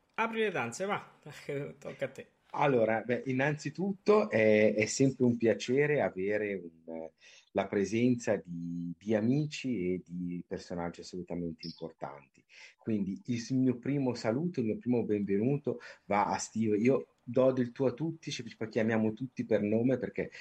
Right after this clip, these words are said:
Speaker 2: siamo tutti uniti nel, nell'amore di questi miracoli artistici vocali. Poi evidentemente un ringraziamento particolare va a Peppino Caruso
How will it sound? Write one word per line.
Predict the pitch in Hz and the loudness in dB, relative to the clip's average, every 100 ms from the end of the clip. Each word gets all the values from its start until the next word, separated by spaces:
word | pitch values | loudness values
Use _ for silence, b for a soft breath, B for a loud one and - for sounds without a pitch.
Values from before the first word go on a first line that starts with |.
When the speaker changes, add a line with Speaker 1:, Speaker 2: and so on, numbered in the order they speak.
| B | B
Speaker 2:
siamo | - 120 120 | 0 4 4
tutti | 120 143 - | 2 -6 2
uniti | 127 127 147 151 147 135 | 6 6 6 4 0 0
nel, | 107 92 90 90 87 87 | 2 2 0 0 -2 -2
nell'amore | 95 101 101 101 113 117 107 | 0 2 2 2 0 0 -2
di | 87 82 82 B B B | -6 -10 -12 B B B
questi | - 120 120 - 101 95 95 | -2 0 0 -2 0 2 2
miracoli | 95 110 107 120 120 - 127 117 110 98 90 87 85 | 4 4 4 2 0 0 0 0 -2 -4 -6 -8 -4
artistici | 87 95 - - 113 - - 101 - 113 104 | -2 -2 -4 -6 -6 -6 -10 -8 -4 -2 -2
vocali. | 92 87 87 76 73 78 _ _ _ b b - | -2 -2 0 -2 -2 -12 _ _ _ b b 0
Poi | 120 120 - | 2 2 2
evidentemente | 147 123 120 120 107 113 117 120 110 107 98 | 2 4 4 2 2 -2 0 0 -2 -6 -8
un | 90 90 92 | -6 -4 -4
ringraziamento | 101 104 101 110 104 104 101 | -2 -4 -4 -6 -6 -6 -8
particolare | 98 92 - - 101 95 92 90 | -8 -10 -10 -2 2 2 0 -4
va | 85 82 | -6 -8
a | |
Peppino | - 92 - 95 92 | -8 -10 -8 -10 -6
Caruso | 95 95 92 - 78 | -6 -6 -10 -10 -12